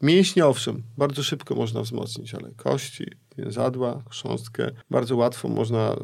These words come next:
zniszczyć zbyt dużym obciążeniem, a odbudowa tego dużo, długo trwa, więc to, tego żadnymi, żadną operacją, żadnymi zabiegami się nie osiągnie. To po prostu jak kucie, kucie miecza samurajskiego, trzeba kuć, kuć, kuć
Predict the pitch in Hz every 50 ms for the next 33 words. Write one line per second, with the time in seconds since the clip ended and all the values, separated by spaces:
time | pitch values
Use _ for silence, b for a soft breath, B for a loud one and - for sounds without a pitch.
0 | - - - - 120 123 127 143 143 135 - - - 135 131 135 - - - 131
1 | 123 135 123 131 127 131 131 127 131 123 123 120 117 - 127 123 117 127 117 117
2 | 123 147 175 175 B B B B B B B - 135 160 175 160 151 147 147 160
3 | 156 156 151 143 156 131 135 135 131 135 131 127 131 131 135 120 135 131 120 127
4 | 127 - - - - - - 117 113 113 120 117 - - 131 127 - - 139 135
5 | 131 131 117 131 127 131 139 135 131 131 120 117 135 131 131 135 127 123 113 113
6 | 127 120 123 120 113 117 - 120 117 120 117 113 131 131 131 127 120 131 117 120
7 | 123 117 123 123 120 120 120 120 117 - 123 120 113 113 113 127 131 127 120 117
8 | - 135 127 120 110 113 113 - - - - - - - 120 117 120 120 117 113
9 | 113 - 120 117 117 117 113 113 113 113 - - - - 131 120 - - - -
10 | - - - - 131 131 - 131 120 117 117 120 120 120 117 117 - 117 113 113
11 | 113 113 113 113 117 117 113 113 117 113 110 110 113 110 113 - - - 107 104
12 | 104 107 104 - - - - 117 113 - - 151 147 139 143 - - - - 135
13 | 131 127 127 - - - - - - - 113 110 113 113 - - - -